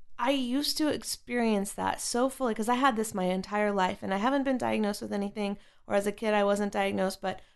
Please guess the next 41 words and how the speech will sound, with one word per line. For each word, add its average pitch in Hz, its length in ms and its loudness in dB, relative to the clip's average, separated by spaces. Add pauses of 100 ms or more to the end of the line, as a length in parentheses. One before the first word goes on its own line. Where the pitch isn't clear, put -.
(120)
growing 240 400 4
up, 190 320 2
it 202 180 -2
was 196 300 0 (400)
literally 240 680 6
impossible 190 540 4
to 185 80 0
get 185 160 -2
me 180 100 4
up 180 120 0
in 170 60 -4
the 170 60 0
morning. 175 220 0
And 220 80 6
I 240 40 6
know 254 140 6
everyone 233 360 6
has 233 200 4
that, 226 220 4 (240)
but 220 80 2
my 226 240 8
friends 254 520 6
started 196 460 2
pointing 214 320 2
it 196 80 4
out 226 220 6
to 254 100 -6
me, 214 180 2
like, 190 240 2 (220)
on 220 200 6
the 214 80 6
weekends, 220 440 0
I 196 80 2
still 233 400 2
couldn't 196 320 -4
get 185 160 0
up 208 220 4
until 190 280 -4
eleven 185 360 0
or 175 100 -2
twelve. 349 400 -4